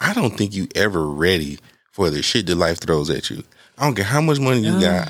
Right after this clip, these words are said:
Speaker 1: I don't care how many L L Cs you got. Life throws you so many curveballs.
Speaker 2: Mm.
Speaker 1: Like, think about how fortunate we are. Like, we
Speaker 2: <laughs>
Speaker 1: had, how much did my transmission cost?
Speaker 2: Oh, it's five thousand dollars.
Speaker 1: And then
Speaker 2: Right.
Speaker 1: you just had some stuff going on with your car.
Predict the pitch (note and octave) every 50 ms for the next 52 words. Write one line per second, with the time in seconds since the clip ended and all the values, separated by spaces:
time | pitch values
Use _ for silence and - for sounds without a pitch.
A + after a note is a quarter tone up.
0 | - G2+ A2 G2+ G2+ G2 G2 G#2+ A2+ A2 G#2+ F#2 F2+ - - - G2 G#2+ A2 G#2
1 | G2+ G#2 G#2 G#2+ - - F2+ F2+ F2 E2 E2 E2 D#2+ D2+ D#2 D2 D2 C#2+ - -
2 | - _ _ _ _ _ _ _ _ F#2 G2+ G#2 G#2 A#2+ D3 E3 F3 - - -
3 | - B2 A#2+ C3 C3 B2 A2+ G2+ F#2+ F2+ F2 - - - A2 B2 C3+ C3+ C3+ C3
4 | C3 B2+ B2+ A#2+ - - A2+ G#2 G#2 G#2 G2+ G2 F2 D#2+ D2+ D2 - - A#3+ A3+
5 | G#3 F#3+ F3 E3+ F3 E3+ - _ _ _ - C3 B2+ B2 - G#3 G#3+ G#3+ F#3 E3+
6 | D3+ C#3 C3 A#2+ A2 - - A#2+ A#2 A#2+ B2 A2+ G#2 G#2 G2 F2 D#2+ D2 - D2+
7 | E2 E2 E2 - - - _ _ _ _ _ _ _ - C3 D#3+ E3+ D#3+ D3 B2+
8 | A#2 A2 G#2 G2+ - - - - - G3 G#3+ G#3+ G3 E3 C3+ C3 B2+ A#2+ A#2+ A2+
9 | - B2 A2 G2+ G2 F#2+ F#2 F#2 F2 F2+ E2 D2+ D#2+ D2 D2 D#2 F2+ - - _
10 | _ _ _ _ _ _ _ _ _ _ _ _ - - _ _ _ _ _ -
11 | B3 A#3+ A3+ G#3+ G3+ - - G3 F#3 F3+ - - F3+ F3 F3 _ F#3 F3+ F#3 F#3
12 | - - - - - - G2+ G#2 G#2 G#2+ G#2 G#2 A2 C#3 D#3 C#3+ C3+ B2 A#2+ A#2+
13 | A2+ A2+ A2 A2+ A2 A2 G#2+ G#2+ G2+ G2 G2 G2 G2 F#2+ F#2 F#2 F#2 - F#2 F2+
14 | E2+ D#2 C2 B1 -